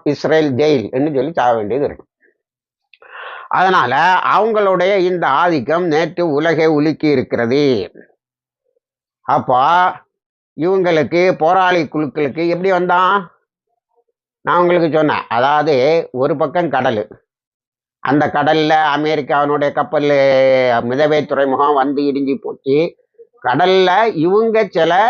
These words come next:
அதிரடி தாக்குதல் குழுக்களை, போராளிகள் குழு ஹமாஸ், அல் குட்ஸ் வச்சிருக்காங்க. ஆனா அந்த ஏரியா வழியா இவங்க வந்திருக்க முடியுமாங்கிற சந்தேகம். பெரும்பாலும் அதுவும் ஒரு வழியா இருக்கலாம், அதான் திறந்த வழி. இங்கன்னா ஈ-, ஈஜிப்ட், ஆனா ஈஜிப்டுக்குள்ளால வந்துட்டாங்கன்னு சொன்னா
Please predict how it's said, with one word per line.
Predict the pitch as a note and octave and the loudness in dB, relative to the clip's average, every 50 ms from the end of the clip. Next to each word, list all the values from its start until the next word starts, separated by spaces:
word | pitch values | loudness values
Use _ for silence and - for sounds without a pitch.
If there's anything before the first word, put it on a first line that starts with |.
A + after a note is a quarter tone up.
| C#4 - - | 0 -2 -2
அதிரடி | - C#3+ D3+ F3 G3 G3 G3 F#3+ F3 | -4 -2 0 2 2 2 2 2 0
தாக்குதல் | C3 F3+ D#3+ D#3+ C#3+ E3 E3 E3 D#3 D3+ D3+ | 0 0 0 0 0 0 -2 -2 -2 -2 -2
குழுக்களை, | D#3 D#3 C#3 D3 D3+ D#3 F#3 G#3 | -2 -2 -2 -2 0 0 0 0
போராளிகள் | F3 - E3+ F#3 F#3+ F#3+ F#3 F3+ E3+ D#3+ D3 B2 | 0 0 0 2 2 2 2 2 2 0 0 0
குழு | D3 D3+ D3+ | 0 0 0
ஹமாஸ், | B2+ D3+ C#3+ D3+ D#3 D#3 D3+ - D#3+ E3 F3+ G3 G3 - _ - | 0 0 0 0 0 0 0 0 -2 -2 -2 -2 -4 -8 _ -6
அல் | - C#3 D#3+ D#3 - | -4 -2 -2 -2 -2
குட்ஸ் | E3 C#3+ - - F3 | -4 -4 -2 0 0
வச்சிருக்காங்க. | D#3+ D3+ F3+ F#3 E3+ E3 A#2+ F2+ - - _ _ _ _ - - - - _ _ _ _ _ _ _ _ _ - | 0 2 2 0 0 0 -2 -4 -6 -10 _ _ _ _ -20 -20 -20 -20 _ _ _ _ _ _ _ _ _ -6
ஆனா | - D3+ D#3+ D#3 | -2 -2 0 0
அந்த | C3+ C#3+ F3+ F#3+ F3+ F3+ | 0 0 0 2 2 4
ஏரியா | F3 F3+ F#3 G3 G3 F#3 F3 | 4 4 4 2 2 2 2
வழியா | F3 E3+ E3+ F#3 G3+ | 2 2 2 2 2
இவங்க | G3 F3 F3 F3+ E3+ D#3+ | 2 0 0 0 0 2
வந்திருக்க | D3+ D3+ D#3+ F3+ E3+ E3+ F3 D#3 D#3+ | 2 2 0 0 -4 -4 -4 -2 -2
முடியுமாங்கிற | D3+ D#3 D#3+ D#3+ E3+ F3 E3+ E3 D#3+ D3 C#3+ D3 E3+ F#3+ | -2 0 0 -2 -2 0 0 0 0 0 0 -2 -2 -2
சந்தேகம். | - E3 D3+ D#3 D#3+ D3+ C#3+ F3 G#3 G#3 | -2 -2 0 2 2 2 2 0 0 0
பெரும்பாலும் | E3+ F3 F#3 F3+ F3 F3 F3 F#3+ E3+ | 0 0 0 0 0 0 2 0 0
அதுவும் | E3 F#3+ G3 F3+ | 2 2 2 2
ஒரு | E3+ E3 | 2 2
வழியா | D3+ D#3 E3+ F3 E3 | 2 2 2 2 2
இருக்கலாம், | D3+ C#3 C3 C3+ A#2+ A#2 | 0 0 0 -2 -2 0
அதான் | D#3 F#3+ F#3+ - | 0 -2 -2 -2
திறந்த | A#3+ F#3 F#3 G3 G3+ | -2 -2 0 2 2
வழி. | G3 F#3 F3 F3 E3+ - _ _ _ _ _ _ _ _ _ _ _ _ - | 2 2 2 0 -2 -4 _ _ _ _ _ _ _ _ _ _ _ _ -6
இங்கன்னா | D3 F#3 F#3 F#3+ F#3 F#3 G3 G#3 G#3+ G#3+ A3+ - - - | -2 0 2 2 2 2 2 2 2 2 0 -2 -4 -4
ஈ-, | D3+ F#3 F#3+ G3 G3 F#3 F3+ E3+ | -2 0 2 2 2 0 0 0
ஈஜிப்ட், | D#3+ F#3 G3+ F3 E3 C#3 A#2 D3 | 0 0 0 0 -2 -2 -2 -2
ஆனா | C3+ C#3 D#3+ E3+ | 0 0 0 2
ஈஜிப்டுக்குள்ளால | E3 F#3+ G3+ F#3 G3+ F#3+ F#3 F3+ F#3 F#3 F#3+ F#3+ G3 G3 | 2 2 2 0 0 0 0 0 2 2 2 4 4 2
வந்துட்டாங்கன்னு | F3+ F3 F3+ F#3+ F3+ F3+ F3+ F3+ F3+ F#3 F#3+ F#3 F3+ D3 | 2 2 0 0 0 0 0 0 0 0 0 0 0 -2
சொன்னா | E3+ F3 F#3+ G#3+ | -2 0 0 2